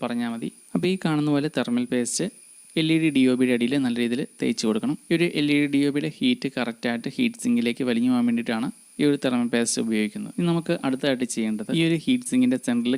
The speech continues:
കാണുന്ന ഈ ഒരു ഹോൾ കുറച്ചുകൂടി വലുതാക്കണം. ആ ഒരു ഹോളിലൂടെയാണ് നമുക്ക് ഈ ഒരു ഡി ഒ ബി വർക്ക് ചെയ്യാനുള്ള സപ്ലൈ കണക്ട് ചെയ്യുന്നത്. നമ്മൾ ഇതിലേക്ക് പവർ സപ്ലൈ കണക്ട് ചെയ്യുന്ന റെസിസ്റ്റർ ഷോർട്ട് ആകാനൊക്കെ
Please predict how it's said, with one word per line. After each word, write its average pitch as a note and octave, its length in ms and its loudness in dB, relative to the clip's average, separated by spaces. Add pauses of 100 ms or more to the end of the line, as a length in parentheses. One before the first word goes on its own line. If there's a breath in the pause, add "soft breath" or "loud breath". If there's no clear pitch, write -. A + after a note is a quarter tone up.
(120)
കാണുന്ന A2+ 360 0
ഈ A#2 100 0
ഒരു B2 140 -4
ഹോൾ A#2+ 160 2 (120)
കുറച്ചുകൂടി C3+ 420 0
വലുതാക്കണം. B2 500 0 (120)
ആ F3 120 4
ഒരു F3+ 180 4
ഹോളിലൂടെയാണ് C#3+ 600 2
നമുക്ക് B2 280 0
ഈ - 80 6
ഒരു B2 120 2
ഡി A#2 160 4
ഒ A#2+ 80 2
ബി C3+ 120 2
വർക്ക് A#2 180 -6
ചെയ്യാനുള്ള A#2 320 0 (240)
സപ്ലൈ D#3 320 -2
കണക്ട് A#2 240 -2
ചെയ്യുന്നത്. D#3+ 220 2
നമ്മൾ D#3 120 4
ഇതിലേക്ക് D3+ 380 0
പവർ C#3+ 240 0
സപ്ലൈ D3 240 -2
കണക്ട് C#3 220 0
ചെയ്യുന്ന C3+ 260 2
റെസിസ്റ്റർ C3+ 500 -4
ഷോർട്ട് B2+ 320 -4
ആകാനൊക്കെ B2+ 240 0